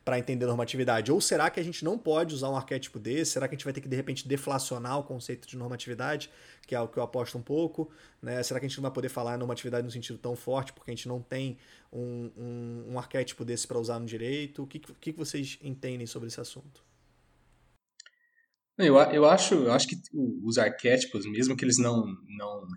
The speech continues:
Speaker 2: reflitam realmente, é, exatamente como as pessoas se, se comportam, né, na sociedade, eles têm uma, uma utilidade teórica que eles, eles são facilitadores, né? Então a gente pode fazer, é,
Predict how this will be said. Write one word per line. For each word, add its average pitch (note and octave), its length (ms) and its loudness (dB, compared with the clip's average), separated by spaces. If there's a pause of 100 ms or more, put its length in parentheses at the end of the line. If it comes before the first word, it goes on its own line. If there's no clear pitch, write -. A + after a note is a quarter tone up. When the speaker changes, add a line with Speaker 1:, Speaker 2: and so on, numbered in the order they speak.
Speaker 2:
reflitam G#2+ 880 -4
realmente, G2+ 840 -2
é, F2 320 -2 (960)
exatamente B2 800 6
como A2+ 160 4
as A2 100 4
pessoas A2 380 4 (300)
se, G2 320 0
se B2+ 180 2
comportam, A2 720 6
né, G2 140 0
na F#2+ 120 -2
sociedade, G#2+ 760 0 (360)
eles - 180 6
têm F#3+ 160 10
uma, F#3+ 340 12
uma D3+ 160 8
utilidade C#3+ 560 12
teórica C#3 500 12
que - 100 6
eles, - 340 6
eles C#3+ 180 8
são E3+ 140 12
facilitadores, F3 960 10
né? F#2+ 140 -4
Então G#2+ 160 -2
a G#2 40 0
gente A#2+ 220 -4
pode B2 260 6
fazer, B2+ 520 8 (160)
é, G2 380 -2